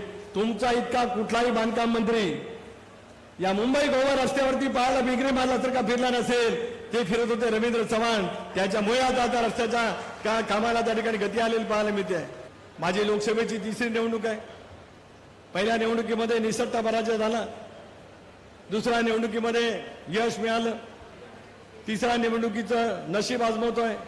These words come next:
पण या निवडणुकीमध्ये खूप फरक आहे. दोन निवडणुका व्यासपीठावरती बसलेल्या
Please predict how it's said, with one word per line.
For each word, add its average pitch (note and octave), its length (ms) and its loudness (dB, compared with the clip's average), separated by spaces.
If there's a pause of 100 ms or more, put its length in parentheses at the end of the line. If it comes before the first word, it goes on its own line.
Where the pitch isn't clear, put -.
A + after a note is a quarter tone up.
(840)
पण G#3 80 0
या A3+ 140 2
निवडणुकीमध्ये C4+ 800 2
खूप C#4+ 200 -2
फरक C4 200 2
आहे. D#3 340 -4 (920)
दोन B3 240 2
निवडणुका B3+ 640 2 (560)
व्यासपीठावरती A3+ 560 0
बसलेल्या A3+ 520 0